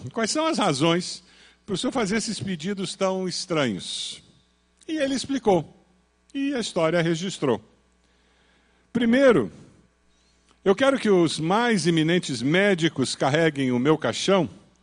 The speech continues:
para mostrar que eles, médicos, não têm poder de cura perante a morte. A morte pode derrotá-los.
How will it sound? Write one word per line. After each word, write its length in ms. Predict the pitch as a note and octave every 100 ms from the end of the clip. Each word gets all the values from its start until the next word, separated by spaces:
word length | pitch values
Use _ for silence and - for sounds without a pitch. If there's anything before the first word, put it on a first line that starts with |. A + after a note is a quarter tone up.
| _ _ _ _ _ _ -
para 160 | A3+
mostrar 560 | B3+ G#3+ - A#3+ A#3+ A3+
que 380 | - G#3 G3 G3
eles, 560 | G3 G3 G#3+ G#3 F3+
médicos, 880 | D#3 D3+ C#3+ D3+ - F3 - - - _ _ _
não 520 | F3 G3+ A#3 B3+ C#4
têm 360 | C4 - A3 A3+
poder 560 | - G#3 D3+ E3 E3+ E3
de 180 | E3+
cura 560 | F3+ - D3 D3 C#3+ C3 _ _ _ -
perante 340 | C#3 B2+ B2+
a 40 | B2
morte. 600 | F#2+ D#2 - - - - _ _ _ _ _ _ _ _ -
A 80 | A#2+
morte 640 | A2+ C3 C3+ - - F3+ F3+ _ -
pode 320 | A#2+ A#2 A#2+
derrotá-los. 720 | A#2 G#2+ - D2+ - - -